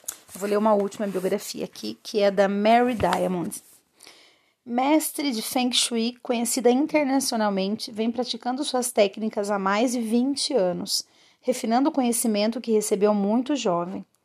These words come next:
Tem dado consultoria a numerosas celebridades de Hollywood,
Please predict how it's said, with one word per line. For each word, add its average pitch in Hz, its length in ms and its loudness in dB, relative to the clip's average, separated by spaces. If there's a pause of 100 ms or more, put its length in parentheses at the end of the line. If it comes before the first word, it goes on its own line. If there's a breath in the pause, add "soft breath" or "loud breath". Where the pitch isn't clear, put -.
(340)
Tem 233 140 2
dado 196 260 4
consultoria 208 760 0
a - 20 2
numerosas 208 600 2
celebridades 196 680 2
de 185 80 -10
Hollywood, 185 560 -2